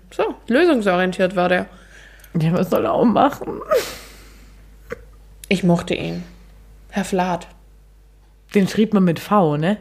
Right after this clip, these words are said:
Speaker 1: Nee.
Speaker 2: Mit F.
Speaker 1: Ja.
Speaker 2: Scheiße.
Speaker 1: Ja, es war
Speaker 2: Ich
Speaker 1: eine
Speaker 2: hatte
Speaker 1: fifty, fi-, klassische fifty fifty. Warum gibt es diese beiden Buchstaben für die Wörter?
Speaker 2: Hm.
Speaker 1: Oder?
Speaker 2: Ich kann nur, ich kann mich nur erinnern, wie ich V gelernt hab.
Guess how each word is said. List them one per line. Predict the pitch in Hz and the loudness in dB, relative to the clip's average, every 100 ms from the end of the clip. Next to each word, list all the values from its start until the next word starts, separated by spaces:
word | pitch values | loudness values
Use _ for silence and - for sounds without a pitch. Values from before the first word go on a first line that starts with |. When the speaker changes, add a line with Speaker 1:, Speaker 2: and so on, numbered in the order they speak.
| - | -4
Speaker 1:
Nee. | 190 180 175 | -4 -4 0
Speaker 2:
Mit | 202 180 | 2 2
F. | 151 170 - 202 | 0 -2 -2 -6
Speaker 1:
Ja. | 185 175 170 | -4 -6 -10
Speaker 2:
Scheiße. | - - 135 135 135 131 - _ _ _ - | -10 -8 -6 -8 -10 -12 -14 _ _ _ -16
Speaker 1:
Ja, | 190 185 - | -12 -12 -14
es | - 190 | -8 -4
war | |
Speaker 2:
Ich | 190 | 0
Speaker 1:
eine | 202 262 | 4 4
Speaker 2:
hatte | |
Speaker 1:
fifty, | 285 269 | 4 0
fi-, | - 302 - | -4 -2 0
klassische | 262 285 294 | 2 0 0
fifty | 277 262 254 240 | -6 -8 -6 -8
fifty. | - - - | -8 -20 -8
Warum | 214 202 330 494 466 | -4 0 2 2 0
gibt | 330 - | 0 0
es | 262 | -2
diese | - 277 277 | 2 0 4
beiden | 233 240 226 | 4 2 0
Buchstaben | 240 240 240 226 226 | -4 -4 0 0 0
für | - 214 | -2 -2
die | 208 202 - | 0 -4 -2
Wörter? | 196 196 196 170 175 - _ _ _ _ _ _ _ _ | 0 2 2 -2 -4 -12 _ _ _ _ _ _ _ _
Speaker 2:
Hm. | 160 147 131 _ - _ _ _ _ _ _ - | -8 -6 -8 _ -20 _ _ _ _ _ _ 0
Speaker 1:
Oder? | 240 254 440 - - _ _ _ | 4 6 4 0 -12 _ _ _
Speaker 2:
Ich | - - | -12 -6
kann | 185 190 | 0 2
nur, | 190 190 - - | 2 2 0 -6
ich | - | -4
kann | 185 | -2
mich | 175 | 0
nur | 185 180 | 0 2
erinnern, | 175 180 175 | 2 2 2
wie | 175 | 0
ich | 175 | -2
V | - 180 180 | 0 0 2
gelernt | 170 147 143 143 | 2 0 0 -2
hab. | 147 143 | -6 -6